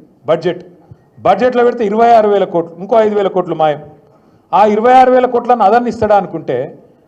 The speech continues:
ఆఖరికి మొన్న బట్టి విక్రమార్క గారు మొన్న చెప్తున్నారు, ఎక్కడో బ్యాంకర్లకు ఇంగ్లీష్లో చెప్తున్నాడు,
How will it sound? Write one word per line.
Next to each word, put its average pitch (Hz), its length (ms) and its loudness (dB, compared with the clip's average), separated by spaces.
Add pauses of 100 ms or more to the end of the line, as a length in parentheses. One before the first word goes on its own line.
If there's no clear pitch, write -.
(120)
ఆఖరికి 208 320 -2
మొన్న 202 160 -2
బట్టి 180 300 -2
విక్రమార్క 214 440 -2
గారు 196 160 0
మొన్న 196 220 -6
చెప్తున్నారు, 180 340 -4
ఎక్కడో 156 340 -6 (360)
బ్యాంకర్లకు 196 520 -2
ఇంగ్లీష్లో 202 360 -6
చెప్తున్నాడు, 165 360 -8